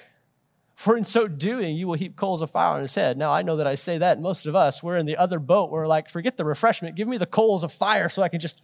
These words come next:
go on his head." Like, that's what I, that's what, that's what our flesh wants, right? We're like, "Paul's gonna tell me I get to do something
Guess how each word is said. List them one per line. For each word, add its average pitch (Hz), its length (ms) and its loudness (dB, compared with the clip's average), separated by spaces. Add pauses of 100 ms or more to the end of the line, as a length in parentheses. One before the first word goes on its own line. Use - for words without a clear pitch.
(200)
go 226 160 -10
on 180 60 -6
his 160 140 -6
head." 180 280 2
Like, 143 140 -4
that's 190 160 -4
what 156 80 -2
I, 120 60 -8 (100)
that's - 160 0
what, 156 240 -6 (160)
that's 233 140 2
what 254 80 6
our 156 80 0
flesh - 360 0
wants, 131 280 -6
right? 180 260 4 (1300)
We're 165 80 -2
like, 175 220 2
"Paul's 202 240 0
gonna 190 140 -2
tell 196 200 -2
me 202 100 0
I 180 60 -4
get 180 140 -8
to - 100 -12
do 208 160 0
something 190 420 -2